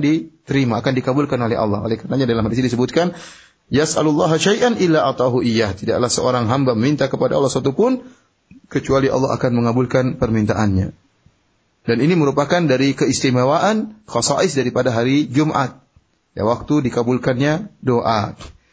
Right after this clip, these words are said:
Para pemirsa yang dirahmati oleh Allah Subhanahu wa taala, akan tapi waktu tersebut hanya sedikit. Sebagaimana perkataan Abu Hurairah, "Asyara biyadihi yuqalliluha." Bahwasanya Nabi sallallahu alaihi wasallam menyebutkan waktu tersebut hanya sebentar, ya. Oleh karenanya para ulama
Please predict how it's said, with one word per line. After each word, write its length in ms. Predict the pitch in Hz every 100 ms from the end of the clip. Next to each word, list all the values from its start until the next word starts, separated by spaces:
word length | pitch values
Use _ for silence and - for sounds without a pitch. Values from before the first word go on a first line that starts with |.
| _ -
Para 160 | 143 170
pemirsa 240 | 240 220
yang 80 | 151
dirahmati 400 | 135 139 165 139
oleh 80 | 123
Allah 160 | 143
Subhanahu 400 | 123 120 117 110
wa 160 | 107 101
taala, 320 | - 127 113
akan 180 | 151 190
tapi 160 | 214 214
waktu 240 | 226 220
tersebut 400 | 196 175 135 151 196
hanya 160 | 196 220
sedikit. 400 | 233 294 - - _ _ _ _ _
Sebagaimana 480 | - 123 131 135 175
perkataan 400 | 170 147 160 151 147
Abu 160 | 143 147
Hurairah, 320 | 175 147 98
"Asyara 320 | 131 156 156
biyadihi 480 | 143 165 175 165 170
yuqalliluha." 800 | 170 190 180 165 110 107 - _ _ _ _ _ 120
Bahwasanya 320 | 120 139 143
Nabi 160 | 135
sallallahu 240 | 131 131 127
alaihi 140 | -
wasallam 180 | 147 143
menyebutkan 460 | 135 131 147 - 139
waktu 240 | 135 143
tersebut 400 | 135 123 135 180
hanya 160 | 143 165
sebentar, 560 | 160 180 214 165 - - _ _ _
ya. 240 | 113 135 175 _ _ _ _ 131
Oleh 80 |
karenanya 320 | 135 143 226 214
para 160 | 180
ulama 560 | 147 147 135 127 -